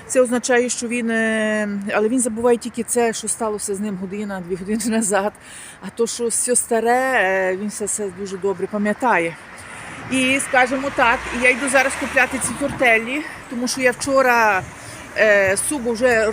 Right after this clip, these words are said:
розморозила, і є таке гарне, е, м'ясне суго.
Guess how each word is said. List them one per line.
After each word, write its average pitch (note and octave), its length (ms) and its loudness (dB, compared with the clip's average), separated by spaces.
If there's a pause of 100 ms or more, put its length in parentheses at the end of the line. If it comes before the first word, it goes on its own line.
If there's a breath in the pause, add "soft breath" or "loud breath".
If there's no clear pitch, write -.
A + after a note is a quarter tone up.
розморозила, B3 1080 0 (460)
і G#3+ 80 -10 (220)
є A#3 260 2
таке G#3 340 -4
гарне, F#3 240 -2
е, F#3 420 -2
м'ясне G3 340 -6
суго. D#3+ 400 -8